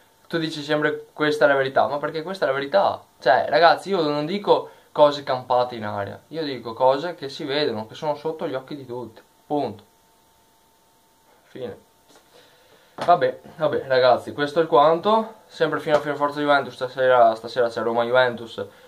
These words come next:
È vero che ci basta un punto per vincere lo scudetto, però non dobbiamo andare in campo per pareggiarla, ma per vincerla. E poi se arriverà un pareggio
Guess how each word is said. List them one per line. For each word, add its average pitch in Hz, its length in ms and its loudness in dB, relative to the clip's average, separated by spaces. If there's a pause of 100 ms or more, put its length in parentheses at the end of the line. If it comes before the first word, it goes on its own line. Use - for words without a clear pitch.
(120)
È 110 80 -4
vero 131 160 0
che 127 80 -6
ci 123 80 -12
basta 120 260 2
un 117 60 -10
punto 123 240 -8
per 117 120 -8
vincere 120 280 -10
lo - 40 -14
scudetto, 117 340 -4
però 120 360 4
non 120 160 -2
dobbiamo 113 240 -4
andare 110 220 0
in 104 60 -8
campo 104 280 -2
per 101 120 -8
pareggiarla, 117 600 2
ma 113 140 0
per 104 160 -8
vincerla. 104 420 -10
E - 40 -8
poi 104 240 -4
se - 120 -8
arriverà 110 320 -4
un 107 100 -2
pareggio 107 500 -8